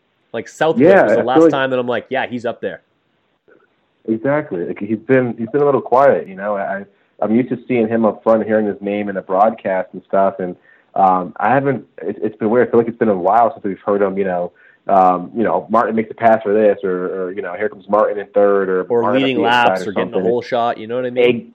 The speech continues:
Speaker 2: yep, one hundred percent. And, and now it's, you know, I feel like he's kind of fallen toward the wayside. Like, maybe he's getting a little gassed out towards the end of the season. Um,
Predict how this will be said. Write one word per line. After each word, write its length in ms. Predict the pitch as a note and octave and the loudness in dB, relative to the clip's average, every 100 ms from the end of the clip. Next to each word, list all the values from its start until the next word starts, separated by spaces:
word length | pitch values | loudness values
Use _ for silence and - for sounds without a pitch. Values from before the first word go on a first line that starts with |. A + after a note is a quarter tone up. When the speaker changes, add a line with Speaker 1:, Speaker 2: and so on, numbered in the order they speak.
| _ _ _ | _ _ _
Speaker 2:
yep, 400 | A2 A#2+ A#2+ - - | 4 4 4 -2 -6
one 180 | A2 G#2+ | -4 -2
hundred 200 | A#2 A2+ | -2 -4
percent. 420 | A2 - B2 G2+ | -4 0 2 2
And, 160 | F#2 - _ _ | -2 -8 _ _
and 120 | G#2+ | -2
now 280 | G#2 A2+ G#2+ | 0 2 2
it's, 140 | G2 - | 0 -4
you 80 | A#2+ | -2
know, 260 | G#2 F#2+ G2 | 0 2 0
I 280 | G2+ - G#2 | -2 -4 -4
feel 120 | - B2+ | 2 2
like 80 | |
he's 120 | A#2 A#2 | 2 -2
kind 140 | A#2 | -2
of 100 | A2 | 0
fallen 360 | A2 A2+ A2+ G#2 - | 4 4 2 -2 -4
toward 240 | A2 G#2+ | 0 0
the 100 | G2 | 0
wayside. 420 | F#2 A2+ A2+ F#2 | 0 0 0 0
Like, 160 | F2 F2 | 0 -2
maybe 300 | G2+ G2 F#2+ | -2 -2 -4
he's 160 | F#2 _ _ - | -6 _ _ 0
getting 240 | G#2 G2+ | 0 2
a 40 | |
little 160 | G2+ F#2+ | 0 0
gassed 420 | D#2+ F#2+ G2 - | 2 2 2 2
out 220 | G#2+ A2 | 4 4
towards 220 | - G2 F2+ | 0 -6 -6
the 60 | |
end 160 | F#2 F2+ | -8 -10
of 40 | |
the 80 | - | -8
season. 460 | A#2+ B2+ A#2 F2 F2+ _ _ _ - | -4 -2 -4 -8 -12 _ _ _ 0
Um, 480 | F#2+ F#2+ F#2 F#2 | 2 2 0 -4